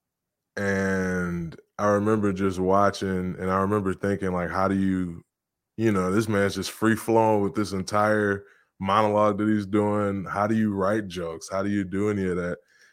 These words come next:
And then over the years, you know, you watch a bunch of people, Dave Chappelle, John Mulaney, Bill Burr,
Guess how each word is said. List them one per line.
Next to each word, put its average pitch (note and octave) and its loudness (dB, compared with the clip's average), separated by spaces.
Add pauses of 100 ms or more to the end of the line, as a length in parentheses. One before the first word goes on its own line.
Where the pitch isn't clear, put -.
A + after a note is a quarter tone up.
And G#2+ 0
then B2+ 4
over A2 6
the G#2 4
years, G#2+ 4
you G2+ -2
know, G2 -2
you G2 0
watch G2 0
a G2 -4
bunch F2+ -4
of F#2 -6
people, E2 -4
Dave F#2+ 0
Chappelle, F2+ -4
John F#2 0
Mulaney, F2+ -2
Bill F#2 0
Burr, F2+ -2